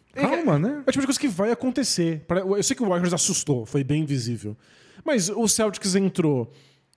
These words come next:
Speaker 1: jogando bem taticamente, infiltrações rápidas, passes rápidos, arremessos rápidos, livres de três pontos. Faz parte.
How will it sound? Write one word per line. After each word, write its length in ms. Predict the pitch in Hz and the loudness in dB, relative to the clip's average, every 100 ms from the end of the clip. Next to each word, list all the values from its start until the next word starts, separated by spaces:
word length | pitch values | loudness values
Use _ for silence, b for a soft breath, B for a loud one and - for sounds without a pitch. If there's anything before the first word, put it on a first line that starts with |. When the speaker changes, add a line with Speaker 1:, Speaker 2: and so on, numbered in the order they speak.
| - | -4
Speaker 1:
jogando 380 | 196 180 180 | 0 2 2
bem 240 | 151 170 208 | 2 0 0
taticamente, 800 | 185 156 - 147 165 208 214 233 | 2 0 0 2 4 2 2 0
infiltrações 640 | 202 180 180 156 165 156 | 0 -2 0 0 2 2
rápidas, 400 | 131 151 147 147 | 2 -2 0 -2
passes 380 | - 151 - 143 | 2 0 0 -2
rápidos, 420 | 139 143 135 139 | 0 0 -2 -2
arremessos 520 | 139 139 143 135 139 | 0 2 2 0 -2
rápidos, 400 | 127 131 - 127 | -2 -4 -4 -6
livres 260 | 117 131 120 | -2 -2 -2
de 60 | 117 | -2
três 200 | 123 110 | -2 -2
pontos. 560 | 127 139 185 226 - B B B B | -2 0 0 -2 -4 B B B B
Faz 300 | - 190 165 | 0 0 2
parte. 520 | - 160 170 - 240 | 2 2 2 0 0